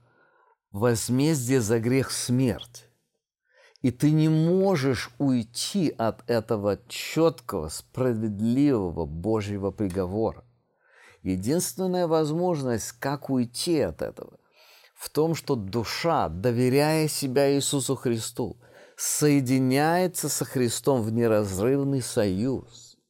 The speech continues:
И наказание, которое предназначено мне,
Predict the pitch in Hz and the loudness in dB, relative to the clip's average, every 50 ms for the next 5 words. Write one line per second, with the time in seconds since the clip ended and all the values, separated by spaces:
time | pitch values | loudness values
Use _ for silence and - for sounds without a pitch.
0 | _ _ _ _ _ - - - - - _ _ - 135 135 131 127 110 - - | _ _ _ _ _ -20 -20 -20 -20 -20 _ _ 0 2 2 2 0 0 0 0
1 | 120 117 117 110 110 127 147 160 170 180 175 170 151 131 107 92 92 - - 113 | 0 0 0 0 0 0 0 2 2 2 2 2 2 2 0 0 -2 -2 -2 -2
2 | 110 107 92 - 135 143 147 143 143 147 143 123 120 - 131 123 120 127 123 123 | -2 -2 -2 -2 0 2 2 4 4 2 2 0 -2 -2 -2 -2 0 0 0 0
3 | 120 117 120 131 131 123 - - 131 120 117 117 113 107 107 107 110 113 117 120 | -2 -2 -2 -2 -2 -4 -4 -2 -2 0 0 0 0 0 0 0 0 0 0 0
4 | 135 165 185 185 123 85 82 110 135 | 0 2 2 2 0 0 -2 -4 -6